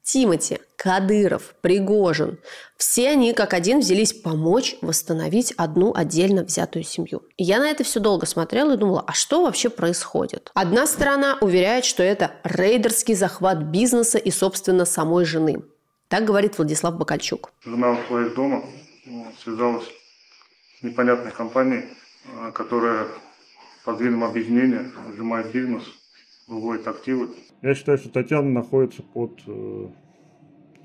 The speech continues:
Speaker 2: влиянием, совершает, как бы, неадекват-, ну, неадекватные, невыгодные для себя и для семьи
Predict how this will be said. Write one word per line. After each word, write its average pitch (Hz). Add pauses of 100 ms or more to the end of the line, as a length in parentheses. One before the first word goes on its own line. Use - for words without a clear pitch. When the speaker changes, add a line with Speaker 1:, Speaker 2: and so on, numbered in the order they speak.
(120)
Speaker 2:
влиянием, 123 (120)
совершает, 139 (600)
как 110
бы, 104 (960)
неадекват-, 123
ну, 113 (540)
неадекватные, 123
невыгодные 113
для 104 (840)
себя 127
и -
для 110 (1300)
семьи 120